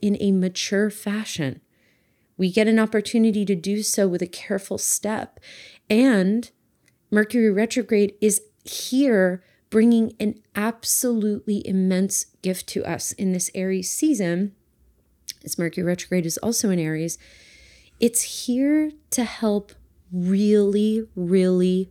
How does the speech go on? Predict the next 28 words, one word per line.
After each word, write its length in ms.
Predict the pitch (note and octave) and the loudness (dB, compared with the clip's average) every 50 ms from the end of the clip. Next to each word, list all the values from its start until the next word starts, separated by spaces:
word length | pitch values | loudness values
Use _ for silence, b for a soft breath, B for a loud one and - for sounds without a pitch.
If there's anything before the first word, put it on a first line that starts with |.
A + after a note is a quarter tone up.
| _ _ - | _ _ -10
weed 460 | E3+ E3+ E3 E3 E3 E3 E3 D#3+ - _ _ - | -8 -6 -4 -2 -2 -4 -4 -6 -10 _ _ -14
the 60 | E3+ | -14
garden. 520 | D#3+ - D#3+ D3 D3 C#3+ C#3+ C#3+ C#3 - C3+ _ _ _ _ _ b b b b b b b b b b b | -10 -8 -6 -6 -6 -6 -6 -6 -8 -8 -12 _ _ _ _ _ b b b b b b b b b b b
So 480 | b - - G#3 G#3 G#3+ G3+ F#3 - - _ _ _ _ _ _ _ _ _ - | b -2 2 4 4 4 4 2 0 -4 _ _ _ _ _ _ _ _ _ 0
anytime 800 | D4 E4 F#4+ G4+ G#4 G4+ - - - - B3+ A#3+ A#3 A3 G#3+ | 2 2 2 2 0 -2 -2 -4 -4 -2 0 2 2 2 2
we're 140 | G3+ F#3+ F#3 | 2 0 -2
birthing, 580 | F3 - - F3 E3 D#3+ - - - F#3+ G#3 - - _ - - - _ _ _ _ _ _ | -4 -4 -6 -6 -6 -6 -6 -6 -8 -8 -10 -12 -20 _ -20 -20 -20 _ _ _ _ _ _
anytime, 640 | G#3+ A3 G3+ F#3 F3+ - - - - - G3 G3+ - _ _ _ _ _ b b b b b b b b b b b b b - | 0 2 2 2 -2 -6 -10 -10 -10 -10 -12 -16 -18 _ _ _ _ _ b b b b b b b b b b b b b 2
we 80 | A3+ | 4
wanna 240 | B3 C#4 E4 F#4+ G4 | 4 4 4 2 2
be 200 | - E4+ - - - | 2 0 0 0 -4
asking 440 | G#3+ G#3+ G#3 - - - G3+ G3 F#3+ | -4 -4 -4 -4 -4 -2 0 2 2
ourselves, 720 | F#3 F#3 F3 - - F#3 F3 E3+ E3+ E3 E3+ - - G3+ G3 | 2 0 0 -2 -2 0 0 0 0 -2 -6 -10 -16 -14 -10
"What 280 | F3+ F3 F3+ B3+ F4 - - - | -8 -2 -2 -2 -2 -4 -4 -4
has 240 | F4+ E4+ - - - | -4 -2 -2 -6 -2
to 100 | - B3 | -2 -2
die 560 | G#3 F#3+ F#3+ F3+ F3+ E3 D3+ D3 C#3+ - - - | -2 0 -2 0 0 -2 -2 -4 -4 -6 -8 -6
in 120 | - F3 | -4 -2
order 280 | F3 F3 E3+ E3 E3+ E3 | 0 0 0 0 -2 -2
for 160 | E3 - F3+ | -4 -6 -4
me 160 | E3 D#3+ D#3 | -4 -4 -4
to 100 | D3+ D#3 | -4 -6
step 340 | D#3 - - - - - - | -8 -10 -8 -8 -10 -12 -12
forward? 460 | - - - - C#2 - - - - - _ _ _ _ b b b b b b b b b b b b b b | -16 -10 -8 -8 -6 -6 -8 -10 -12 -18 _ _ _ _ b b b b b b b b b b b b b b
What 360 | - F#3 G#3+ B3 D#4 E4+ E4 - _ _ | -4 0 0 0 0 -2 -4 -10 _ _
needs 420 | - G#3 G#3+ A3 F#3+ - - - - | -4 -2 -2 -2 -2 -4 -6 -8 -8
to 80 | G3+ F#3+ | -8 -6
die 500 | F#3+ E3+ D3+ - - - G3 F#3+ E3+ | -4 -4 -4 -4 -8 -10 -12 -14 -18